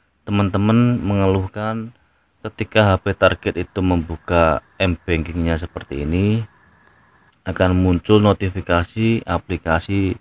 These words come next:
Track View-nya di mobile bankingnya target ya. Bagaimana cara mengeluarkan ataupun menidak munculkan aplikasi ini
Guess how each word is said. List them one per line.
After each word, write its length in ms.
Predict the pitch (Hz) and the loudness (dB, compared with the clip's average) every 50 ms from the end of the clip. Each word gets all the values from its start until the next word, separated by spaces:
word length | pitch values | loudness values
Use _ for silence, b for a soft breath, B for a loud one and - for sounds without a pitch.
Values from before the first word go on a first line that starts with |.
| _ | _
Track 240 | - 90 87 82 - | -2 -2 -2 -2 -4
View-nya 560 | _ - 82 82 82 85 92 98 104 104 101 - - | _ -6 -4 -2 0 2 2 2 2 2 0 -2 -2
di 160 | 98 98 95 | -2 0 0
mobile 480 | 92 87 82 - _ 82 80 82 82 80 - - _ _ _ _ _ _ _ _ _ _ - | 2 0 -2 -2 _ -2 0 2 0 0 -2 -8 _ _ _ _ _ _ _ _ _ _ -2
bankingnya 720 | 90 82 76 - 85 85 85 87 90 92 95 95 92 - _ _ _ _ _ _ _ _ _ _ | -2 -2 0 -2 -4 -4 0 0 2 2 2 2 0 -4 _ _ _ _ _ _ _ _ _ _
target 500 | - 95 87 85 - - - 113 107 - - | 0 0 2 0 -2 -2 -2 -2 -2 -2 -4
ya. 320 | 82 80 78 80 82 92 - _ _ _ _ _ _ _ _ _ _ _ _ _ _ _ _ - _ - - - - - - _ - _ - - _ _ _ _ _ | -6 -6 -6 -6 -8 -10 -16 _ _ _ _ _ _ _ _ _ _ _ _ _ _ _ _ -20 _ -20 -20 -20 -20 -20 -20 _ -20 _ -20 -20 _ _ _ _ _
Bagaimana 640 | - 98 87 - 98 92 87 85 85 85 87 98 101 | -4 -4 -4 -2 -2 0 0 0 0 0 2 2 2
cara 480 | 98 - 95 90 90 92 92 90 90 90 | 2 2 2 4 4 4 4 4 4 2
mengeluarkan 880 | 90 90 92 90 90 90 90 90 90 85 87 85 - - 95 95 92 | 2 2 2 2 2 2 4 4 4 4 2 0 -2 -2 -2 -2 0
ataupun 720 | 65 71 85 - _ - 85 80 - - 101 98 95 87 - - _ _ - - - _ _ _ | -2 -4 -6 -6 _ -8 -8 -8 -6 -6 -4 -2 -2 -4 -6 -8 _ _ -20 -20 -20 _ _ _
menidak 960 | - 101 101 98 98 95 95 95 95 95 98 98 92 - _ _ - 101 - - - | -2 2 2 4 4 4 4 2 2 2 2 0 0 -2 _ _ 0 0 0 0 -2
munculkan 720 | 95 95 92 87 - 98 92 87 - 92 90 90 90 90 85 - _ _ _ _ _ _ _ _ | -4 -4 -4 -2 -2 -4 -4 -4 -6 -8 -10 -8 -8 -10 -12 -16 _ _ _ _ _ _ _ _
aplikasi 800 | - 90 87 - - 92 92 87 - 85 82 82 - 87 76 62 | -6 -6 -6 -4 -4 -4 -4 -2 2 2 2 2 0 -2 -6 -4
ini 480 | 76 82 87 98 110 120 127 123 127 | -2 0 2 2 4 4 4 2 0